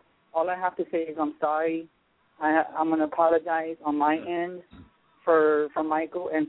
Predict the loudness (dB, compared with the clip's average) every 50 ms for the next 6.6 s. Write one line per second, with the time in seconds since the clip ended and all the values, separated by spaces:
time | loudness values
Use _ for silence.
0 | -6 -10 -12 -8 -6 -6 -4 -2 -2 -2 -2 -4 -6 -4 -4 -4 -6 -8 _ _
1 | _ _ _ _ _ _ _ _ _ _ _ _ _ _ _ _ _ -2 0 2
2 | 2 2 2 2 4 4 4 4 2 -2 -8 -12 _ _ _ _ _ -4 -4 -2
3 | -2 -4 -2 0 -2 0 0 0 0 0 0 -4 -4 _ -4 -2 0 0 0 0
4 | 0 0 0 0 0 -2 -4 -4 -6 -6 -4 -2 -2 0 0 0 0 0 -2 -2
5 | 0 0 0 0 0 -2 -4 -4 -4 -4 -6 -4 _ -2 -2 -2 -2 -4 -4 -2
6 | 0 0 0 0 0 -4 -2 0 0 0 -2 -4